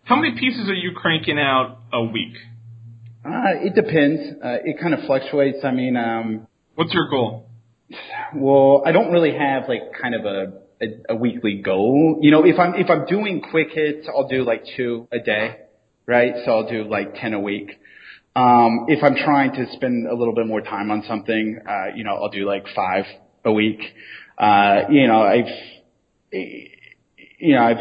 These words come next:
Speaker 2: I've gone through phases in my career where I've done one, like, a week or one every two weeks or something like that if I'm working on something long form. Uh, but, uh, yeah, I mean, I can,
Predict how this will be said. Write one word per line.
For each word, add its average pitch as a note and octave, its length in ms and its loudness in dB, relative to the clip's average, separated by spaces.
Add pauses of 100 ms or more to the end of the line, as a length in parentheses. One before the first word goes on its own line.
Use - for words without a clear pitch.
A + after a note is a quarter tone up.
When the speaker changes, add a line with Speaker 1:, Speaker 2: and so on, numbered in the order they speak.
Speaker 2:
I've C3 160 4
gone B2+ 220 4
through B2 200 -6
phases A2 380 -4
in A2 80 -10
my G#2 120 -6
career G#2 380 -6
where G#2 300 0
I've G2+ 640 -6
done G2 480 -2
one, G2+ 480 2 (720)
like, E2+ 240 -6
a G2+ 100 -4
week F#2+ 220 -8 (160)
or G#2 240 2
one G#2+ 240 4
every G2+ 260 0
two A#2 100 2
weeks G2+ 300 -4
or F#2+ 60 -4
something F#2 280 -6
like F#2+ 140 -4
that G2 140 2
if F#2+ 100 0
I'm G#2+ 140 2
working G2+ 260 -2
on F#2 160 -4
something F#2+ 260 -10
long F#2+ 320 -8
form. G2+ 280 -6 (520)
Uh, A2 600 2
but, A#2+ 560 2 (160)
uh, D#2 480 -4 (340)
yeah, C3+ 180 4
I G#2+ 160 4
mean, A#2 180 0
I A#2 80 2
can, G2+ 560 -4